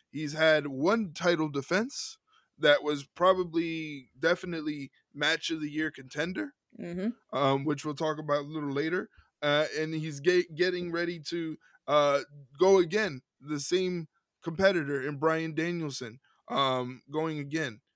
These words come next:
Speaker 1: uh, on the fifth when they move over to T B S for A E W Dynamite. So what's there really to say other than
Speaker 2: <laughs>
Speaker 1: cowboy shit seems to be working?
Speaker 2: Cowboy shit is working,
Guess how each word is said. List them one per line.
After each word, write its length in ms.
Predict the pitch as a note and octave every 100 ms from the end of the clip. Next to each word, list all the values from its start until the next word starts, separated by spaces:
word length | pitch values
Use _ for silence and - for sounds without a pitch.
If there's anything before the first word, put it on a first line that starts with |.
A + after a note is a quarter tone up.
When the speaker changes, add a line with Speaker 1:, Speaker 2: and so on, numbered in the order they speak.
| _ _ _
Speaker 1:
uh, 380 | C3+ B2+ C3 B2+
on 180 | C3 C#3
the 60 | C3
fifth 340 | - E3+ C3+
when 120 | C3+ C3+
they 80 |
move 240 | C#3 C#3+ C#3+
over 160 | C#3 C#3
to 100 | C#3
T 180 | - D3
B 180 | C#3 C#3+
S 160 | B2+
for 180 | - C#3
A 60 | C3
E 280 | C3+ C3 C3
W 300 | C3+ C3+ B2+
Dynamite. 520 | C3+ A#2+ A2 F#2+ - - _ -
So 360 | C#3 A#2+ B2 _ _
what's 260 | F3+ F#3
there 320 | - F3+ E3 D3+
really 360 | F3+ F3 E3
to 100 | D3+
say 300 | C#3+ E3 D#3
other 360 | D3 D#3 D#3 D3+
than 280 | C#3 C#3 C#3
Speaker 2:
<laughs> 500 | G#3 F#3 F3 _ _
Speaker 1:
cowboy 420 | - G#3 G#3 F#3 D3+
shit 320 | - E3+ E3 _
seems 320 | E3+ F#3+ E3
to 60 | F3+
be 120 | G3+
working? 440 | G#3 A3+ - A#2 _ F#3+
Speaker 2:
Cowboy 400 | - E3 F#3+ A#3
shit 280 | A3+ G#3 A3
is 200 | - G3
working, 640 | E3 E3 G3 G3 F3+ E3+